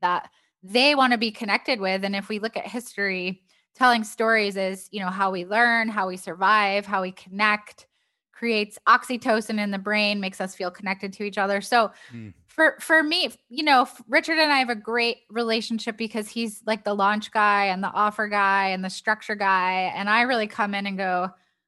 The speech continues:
Speaker 1: "All right, if we wanna move this thing and we wanna sell this thing, what does the audience need to hear to get, to, like, get on board with that?"
Speaker 2: Yeah, it's, it's, um, energetically an impressive pairing in the sense that you
Speaker 1: <laughs>
Speaker 2: complement each other, you know, as the way you're saying.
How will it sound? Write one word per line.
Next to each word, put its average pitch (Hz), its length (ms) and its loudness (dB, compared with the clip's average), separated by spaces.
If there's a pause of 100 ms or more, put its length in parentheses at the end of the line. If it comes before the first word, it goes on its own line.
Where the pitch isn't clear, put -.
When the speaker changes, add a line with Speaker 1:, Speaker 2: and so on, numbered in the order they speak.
(160)
Speaker 1:
"All 247 140 6
right, 233 140 4
if 233 120 -4
we 247 120 -2
wanna 247 240 4
move 214 400 -2
this 208 180 -2
thing 202 320 -2
and 202 100 -6
we 208 120 -4
wanna 208 180 -2
sell 208 300 0
this 208 140 -4
thing, 196 280 -6
what 202 320 0
does 214 160 -6
the 190 100 -4
audience 185 420 -2
need 180 160 -8
to 180 60 -12
hear 180 300 -6
to 190 160 -12
get, 170 320 -6 (240)
to, 226 160 -2
like, 190 220 -2 (180)
get 240 160 4
on 226 160 4
board 190 300 -2
with 185 160 -4
that?" 113 340 -2 (1040)
Speaker 2:
Yeah, 135 160 -4
it's, 123 200 -4
it's, 139 460 0
um, 113 380 0 (580)
energetically 139 720 4
an 110 60 -2
impressive 110 640 -2
pairing 113 480 0 (160)
in 107 140 -12
the 90 80 -14
sense - 340 -4
that 247 180 4
you 208 160 -2
Speaker 1:
<laughs> - 160 -20
Speaker 2:
complement 113 540 2
each 98 180 -12
other, 95 220 -2
you 101 220 -10
know, 95 140 -4
as 92 160 -8
the - 160 -12
way 95 120 -2
you're 92 160 -6
saying. 107 380 -2